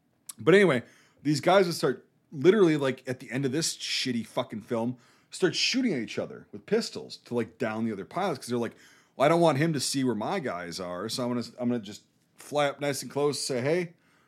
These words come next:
start shooting, and then they started carrying grenades, and they would drop 'em on enemy, enemy positions, and, like, th-, it escalated from there. But, like, when this film starts, it's, like, mid to late nineteen sixteen.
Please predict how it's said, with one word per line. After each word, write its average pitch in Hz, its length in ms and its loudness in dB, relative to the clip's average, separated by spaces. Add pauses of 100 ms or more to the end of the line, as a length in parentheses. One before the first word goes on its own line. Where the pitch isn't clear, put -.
(240)
start 123 200 -4
shooting, 135 300 -4
and 117 80 -4
then 120 80 0
they 113 100 -2
started 101 280 -8
carrying 87 320 -10
grenades, 98 1120 -6 (360)
and 95 80 -14
they 98 60 -8
would 82 100 -10
drop 95 400 -6
'em 92 140 -8
on 85 120 -8
enemy, 85 280 -10 (160)
enemy 104 180 -6
positions, 95 640 -8
and, 95 180 -10
like, 92 260 -12 (840)
th-, 180 180 2
it 196 200 4
escalated 160 480 2
from 110 180 -2
there. 139 260 2
But, 120 140 -4
like, 120 240 0 (580)
when 143 260 2
this 202 200 8
film 214 340 0
starts, 135 600 0
it's, 123 140 -8
like, - 360 -6 (160)
mid 120 440 0
to 151 60 0
late 127 240 0
nineteen 120 380 -4
sixteen. 127 840 -4